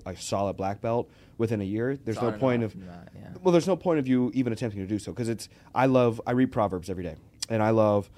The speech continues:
Speaker 1: basically if, if you seek out riches quickly, you'll, you'll never attain them. You know what I mean? So, and I, riches for me isn't just measuring monetarily. I'm looking as riches in becoming a, a good physical being. And, like,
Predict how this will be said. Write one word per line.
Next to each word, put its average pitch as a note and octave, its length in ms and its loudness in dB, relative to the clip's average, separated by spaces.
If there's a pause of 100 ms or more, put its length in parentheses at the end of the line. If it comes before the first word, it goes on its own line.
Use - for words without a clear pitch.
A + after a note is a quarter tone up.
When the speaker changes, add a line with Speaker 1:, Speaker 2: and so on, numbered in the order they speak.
(600)
Speaker 1:
basically A#2+ 720 4
if, B2 220 -2
if A2+ 220 -4
you A2 260 -2
seek D3+ 360 0
out A#2+ 280 2
riches G#2+ 340 -4
quickly, F#2 560 -4 (100)
you'll, A2 220 -6
you'll A2 160 -6
never G#2+ 280 0
attain F#2 340 -6
them. - 160 -18 (160)
You A#2+ 80 0
know A2+ 60 2
what G#2+ 60 2
I - 20 0
mean? G2+ 160 -2
So, G#2 140 0
and A2 100 0
I, - 60 -4 (240)
riches C#3 340 2
for B2 100 -6
me A2+ 140 0
isn't G#2 180 -4
just G2 160 -8
measuring G2 360 -4
monetarily. F2+ 580 -10 (300)
I'm A2+ 120 -2
looking A2 300 -2
as F#2+ 220 -6
riches A2 360 -4
in G2+ 140 -4
becoming G2 400 -6
a, F#2 120 -2
a G2 120 -8
good F#2 220 -8
physical F#2 300 -10
being. F2+ 280 -6
And, E2+ 100 -10
like, E2 180 -10